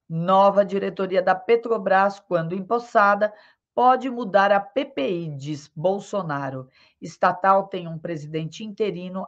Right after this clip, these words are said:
até a entrada de Paes de Andrade. Polícia Federal prende ex-ministro Milton Ribeiro por gabinete paralelo no mec. Ex-ministro teve um mandado de prisão expedido por supostos crimes de corrupção passiva,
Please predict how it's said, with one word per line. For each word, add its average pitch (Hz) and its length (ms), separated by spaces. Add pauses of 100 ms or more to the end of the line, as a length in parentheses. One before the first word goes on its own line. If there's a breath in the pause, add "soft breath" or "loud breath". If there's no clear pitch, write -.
até 208 280
a 202 60
entrada 185 440
de 180 140
Paes 190 320
de 208 80
Andrade. 135 680 (140)
Polícia 339 380
Federal 240 480
prende 233 380
ex-ministro 202 840
Milton 208 560
Ribeiro 170 480
por 165 220
gabinete 170 680
paralelo 165 720
no 180 120
mec. 143 400 (540 soft breath)
Ex-ministro 156 720
teve 151 260
um 151 60
mandado 151 640
de 156 200
prisão 165 480
expedido 165 600
por 165 180
supostos 208 760
crimes 190 460
de 170 100
corrupção 180 600
passiva, 165 760